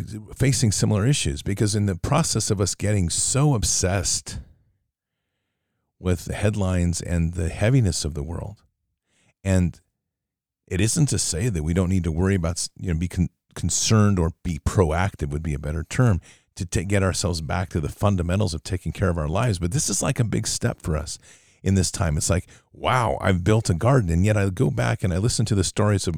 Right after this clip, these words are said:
remember the stories of my grandparents. And yeah, they had a garden. And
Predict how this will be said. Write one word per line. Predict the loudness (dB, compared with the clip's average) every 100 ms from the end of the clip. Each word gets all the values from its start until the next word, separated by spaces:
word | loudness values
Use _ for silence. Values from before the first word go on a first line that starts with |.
| -4
remember | 0 4 4 4
the | 0
stories | 0 2 2 0
of | -2
my | -2
grandparents. | 0 0 0 0 -4 -4 -6 -10 -16 -20 _ _ _
And | 2 4 2 -2 -4
yeah, | 0 2
they | 4
had | 2
a | 2
garden. | 0 0 0 -2 -6 _ _ _ _ _ _ _ _ _ _
And | -2 0 0 -2